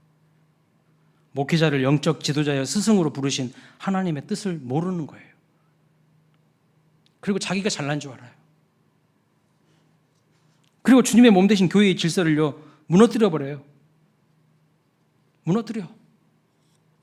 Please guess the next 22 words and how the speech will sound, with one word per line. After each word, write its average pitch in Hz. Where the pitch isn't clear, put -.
자기들 220
마음대로 208
하려고 170
하고. -
여러분, 131
이런 151
말을, 135
말씀을 127
전하는 127
제 143
마음이 120
편하겠습니까? 160
불편해요, 185
저도. 135
근데 139
우리 156
광일교회는 147
그런 131
교회가 127
안 117
되기를 131
바랍니다. 113